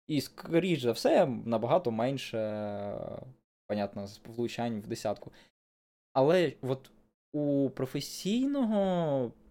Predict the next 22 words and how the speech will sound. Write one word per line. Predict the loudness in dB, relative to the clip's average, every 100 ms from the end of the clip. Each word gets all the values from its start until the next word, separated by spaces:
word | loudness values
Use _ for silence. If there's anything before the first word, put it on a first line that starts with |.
| _
гравця | -4 -4 -4 -6 0 2
або | 2 0 4 4 4
от | 0
професійного | -6 -6 -4 -4 -2 -2
стрілка | -4 -6 -6 -4 -6 -8 -20 _
основна, | -10 -2 -2 0 -2 0 0 -2 -4 -14 -20 _
ну, | -4 -4 -4 _ _ _
тут | -4
з | -2
двох | 0 0
сторін | 0 -2 0 -2
це | -4
треба | 0 0
розглядати | 0 -2 0 0 -2
питання, | -6 -4 -4 -2
але | 0 0
дуже | 0 0 0
важливо, | -2 0 0 2 2 -2 -10 _ _ _ _ _ _
а, | -4 -2
дуже | -2 -2 -2
важливий | 0 0
аспект | 0 2 2 2